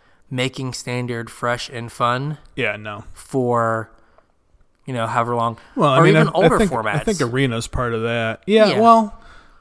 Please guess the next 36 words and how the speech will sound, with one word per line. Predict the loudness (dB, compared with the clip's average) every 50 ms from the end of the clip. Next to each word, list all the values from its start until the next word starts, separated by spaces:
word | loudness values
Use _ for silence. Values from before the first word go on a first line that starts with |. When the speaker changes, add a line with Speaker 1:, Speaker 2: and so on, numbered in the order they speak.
| _ _ -20 _ _ _ _ _ _ _ _ _ 2
Speaker 2:
I | 4
don't, | 4 4 6
I | 8 8
don't | 8 8 8
think | 4 -2 0
the | 2 2
older | 2 4 4 2
formats | 0 0 0 0 0 0 -2 -2 -2
are | -2
having | -2 -2 -4 -4 -8
the | -8
same | -8 -6 -8 -8 -8 -8
problem, | -8 -6 -6 -6 -6 -10 -12 -12
though. | -12 -12 -12 -12 -12 -14 -10
Speaker 1:
They're | -4 0 0 2 2
not, | 2 0 0 0 0 0 -2 -2 -4 -6
but | -4 -4 -4 -4
you | -6 -8 -6 -6
still, | -6 -6 -6 -4 -2 0 0 0 0
like, | 0 0 0 -2 -2 -6 -8 -14 -20 -20 -20 -20 -20 -20 -20 _ _ _ _
the | -10 -4 -4 0
Pioneer | 0 2 2 2 0 0 -2 -4 -4 -4
metagame | -2 -2 -2 -2 -2 -4 -4 -4 -4 -4 -4
has | -6 -6 -8 -8 -6
been | -6 -6 -4 -4 -6 -8 -10 -12 _ _ _
solved, | -18 -10 -4 -2 0 0 0 -2 -2 -4 -6 -10 -14 -12
in | -12 -10 -6
air | -4 -4 -4
quotes, | -2 -2 -4 -4 -4 -4 -8 -12 -18
for | -18 -16 -12
the | -6 -4
Speaker 2:
Yeah. | -2
Speaker 1:
last | -2 -2 -2 -4 -6
month. | -2 0 2 2 2 0 -4 -8 -14 -16 -16 -18 -20 _ _ _ _ _ _ _ -4
Speaker 2:
Yeah. | -2 -2 -2 -4 -8 -20 _ _ _ _ _ _ _ -8
Speaker 1:
Right? | -6 -4 -4 -4 -6 -10 _